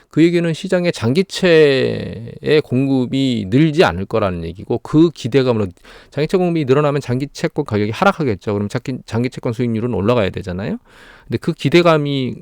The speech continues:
때문에 이제 십 년 국채물이 조금 수익률이 올라갔는데 그게 이제 상실되면서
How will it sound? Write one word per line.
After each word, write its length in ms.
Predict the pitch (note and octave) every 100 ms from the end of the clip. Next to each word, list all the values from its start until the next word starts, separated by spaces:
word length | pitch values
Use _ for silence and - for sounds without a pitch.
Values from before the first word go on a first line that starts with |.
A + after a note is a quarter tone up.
| D#3+
때문에 300 | - D#3 C#3 A2 G#2
이제 340 | G2 G#2 G2 F#2+
십 160 | -
년 160 | F#3 F3
국채물이 600 | - - A#2 F#2 F#2+ D#3+ - _ _ _
조금 240 | - D#3+ D3
수익률이 300 | G3 F3+ C3+
올라갔는데 640 | G#2 A2 F2+ F2+ - A2+ F#2
그게 300 | - D3+ D#3+
이제 160 | A2
상실되면서 920 | G2+ D#3 E3 E3 C3 - G2+ E2+ A2